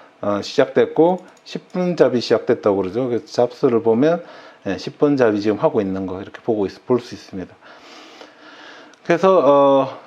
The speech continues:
내 환경에 맞는 그 깃랩 시-, 요 깃랩 씨아이아이 점 와이엠엘 파일만 만들어주면,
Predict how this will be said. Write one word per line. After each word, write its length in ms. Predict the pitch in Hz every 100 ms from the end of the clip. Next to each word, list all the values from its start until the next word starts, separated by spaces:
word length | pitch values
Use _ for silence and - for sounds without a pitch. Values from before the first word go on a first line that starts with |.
| - _
내 320 | 120 143 165
환경에 500 | 170 214 220 233 220
맞는 500 | 190 117 127 156 165
그 520 | 147 127 120 113 107 - _ _ -
깃랩 580 | 165 180 185 180 175 -
시-, 180 | - - _ _ _ _ _ _ _ _ _ _ _ _ _ _ _ _ _ - _ - _ _ _ -
요 220 | 143 120
깃랩 720 | - 175 180 180 180 - -
씨아이아이 520 | - 208 202 202 185
점 180 | 170 151
와이엠엘 440 | 117 135 156 156 147
파일만 340 | 160 165 147
만들어주면, 840 | 107 98 147 139 101 117 131 90